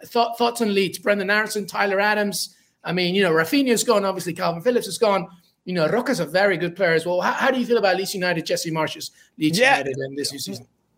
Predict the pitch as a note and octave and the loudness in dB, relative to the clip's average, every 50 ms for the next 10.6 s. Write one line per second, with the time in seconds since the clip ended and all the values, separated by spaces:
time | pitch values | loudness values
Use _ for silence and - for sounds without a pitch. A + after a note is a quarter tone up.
0 | _ - F3 G3+ A3 A3+ A#3 A3 A3 A#3+ A3+ - - A#3+ G#3+ F#3 D3+ C3 C#3 C3 | _ -6 -2 0 2 2 2 2 2 0 0 0 2 2 2 2 2 2 2 2
1 | A2+ A2+ - - B2+ G#2+ G2+ E3 D#3 - D#3+ D#3 D3+ D#3 D3+ - - - D3 D3 | 0 -2 -6 -6 -4 -2 0 -2 0 0 -2 0 2 2 0 0 -2 -2 0 0
2 | C#3+ C#3 D3 C#3 C#3 C#3 C3+ B2 - - - - C3+ B2+ - - D3+ C3 - C3+ | 2 2 2 2 4 2 2 0 -4 -8 -8 -8 -10 -8 -4 -2 -2 -2 0 0
3 | C3 C3 B2+ - - C#3+ C3 A#2+ C3+ B2+ B2 B2 - - B2+ G#2+ A#2 B2+ A#2 - | 0 0 0 -2 -4 -6 -6 -6 -6 -8 -8 -8 -6 -4 -4 -4 -4 -4 -6 -6
4 | - B2+ A#2+ C3 B2+ - - C#3 C3 B2+ - _ - - C3+ C3+ C3+ - C#3 B2 | -6 -4 -4 -4 -6 -4 -4 -4 -4 -6 -8 _ -4 -4 -2 -2 -2 -4 -4 -4
5 | A2+ G#2+ - - D3+ D#3 D3+ D3 C#3+ - - B2 A#2 G#2+ G#2 G2+ - - C#3+ B2 | -4 -4 -2 0 2 4 4 2 2 0 -4 -4 -2 -2 -4 -4 -6 -4 -4 -4
6 | A2 - - C#3 C3 - C3+ - B2+ A#2 A#2+ A#2+ G#2+ G#2+ G#2+ A2 G#2+ G#2 A2+ B2 | -4 -2 0 -2 -2 -2 -2 -6 -4 -2 -2 -2 -2 -4 -6 -6 -4 0 2 2
7 | C3 C3+ C3+ - - A2 G#2+ G#2+ G#2 G#2+ G#2 F#2 - - G#2+ B2 C#3+ D3+ D3 D3 | 2 2 0 -2 -6 -8 -6 -8 -6 -6 -8 -8 -8 -6 -4 -2 0 0 0 0
8 | D3 C#3 C#3 C3 C3 A2+ A#2+ - - B2+ A#2 A2+ G2+ _ _ _ _ _ - - | 0 0 0 -2 -2 -2 -2 -6 -4 -4 -4 -4 -6 _ _ _ _ _ -4 -2
9 | D3 C3 C#3 C3 C3 C3 B2 - B2+ A2 A#2+ B2 B2 B2+ - - B2 - B2 A2+ | 0 0 2 2 2 2 0 0 -4 -6 -2 -2 0 0 -2 -4 -6 -6 -8 -8
10 | - - D#3 D3 C#3+ D3 C#3+ A2+ C#3 C3+ C3 B2 | -4 -4 -2 -2 0 -2 -2 0 0 0 0 -2